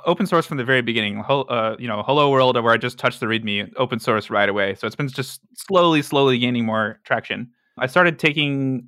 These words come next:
personal donations via Patreon and GitHub sponsors. And eventually it got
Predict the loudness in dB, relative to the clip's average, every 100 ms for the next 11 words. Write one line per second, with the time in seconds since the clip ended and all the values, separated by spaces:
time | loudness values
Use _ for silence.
0 | 0 0 2 0 2 0 0 -4 -6 -8
1 | -6 -4 -4 -6 -6 -6 -8 -12 _ _
2 | _ -6 -4 -4 -6 -6 -8 -6 -6 -6
3 | -6 -8 -10 -16 -20 _ _ _ 0 0
4 | 0 -6 -14 _ _ -8 -2 -2 0 0
5 | 0 2 0 0